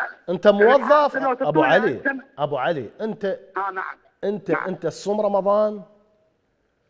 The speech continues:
Speaker 1: سؤال.
Speaker 2: إن شاء الله صاير.
Speaker 1: تمام. إحنا يقول لك احكي قية الله.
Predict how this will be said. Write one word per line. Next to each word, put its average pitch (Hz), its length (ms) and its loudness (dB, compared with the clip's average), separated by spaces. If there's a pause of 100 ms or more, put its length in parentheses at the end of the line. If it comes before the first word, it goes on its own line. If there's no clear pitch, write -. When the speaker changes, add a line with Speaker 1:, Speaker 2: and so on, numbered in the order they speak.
(360)
Speaker 1:
سؤال. - 260 0
Speaker 2:
إن - 100 2
شاء 226 160 -2
الله 208 220 -8
صاير. 165 260 0 (200)
Speaker 1:
تمام. 113 320 0 (500)
إحنا 202 380 -2
يقول 226 320 -4
لك - 220 -4
احكي 208 300 -8
قية 185 440 2
الله. 120 280 0